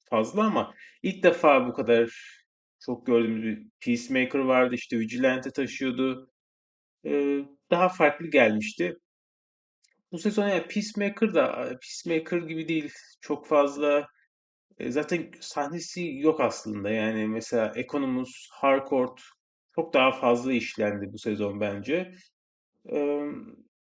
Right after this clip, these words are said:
yani çoğunluğu zaten işte Harcourt'u düşünmekle, işte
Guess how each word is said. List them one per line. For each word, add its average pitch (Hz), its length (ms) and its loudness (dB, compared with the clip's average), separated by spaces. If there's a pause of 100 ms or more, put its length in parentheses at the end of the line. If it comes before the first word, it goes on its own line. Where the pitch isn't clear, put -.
(760)
yani 123 280 -6
çoğunluğu 165 480 0
zaten 135 360 2
işte 127 220 -8
Harcourt'u 123 840 0
düşünmekle, 110 600 -4
işte 107 420 -4